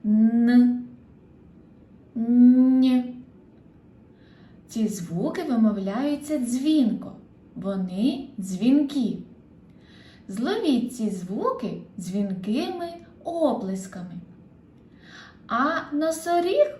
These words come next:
уздовж доріг насіяв незабудок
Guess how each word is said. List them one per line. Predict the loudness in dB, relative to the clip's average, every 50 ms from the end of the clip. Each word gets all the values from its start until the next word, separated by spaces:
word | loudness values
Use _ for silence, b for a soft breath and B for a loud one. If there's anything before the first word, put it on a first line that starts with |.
| -18 -20 -20 -12 -6
уздовж | -4 -2 -2 -2 -2 -2 -2 -2 -2 -2 -4 -8 -12 -18 -16 -14
доріг | -12 -10 -8 -8 -6 -6 -4 -4 -4 -2 -2 -2 -4 -6 -8 -12 -16 -20 -20 -20 B B B B B B B
насіяв | -2 0 0 0 -2 -6 -10 -14 -14 -10 -8 -4 -2 -2 -2 0 0 0 0 -2
незабудок | -4 -8 -8 -4 -2 -2 0 0 2 2 4 4 4 2 2 0 -2 -4 -6 -8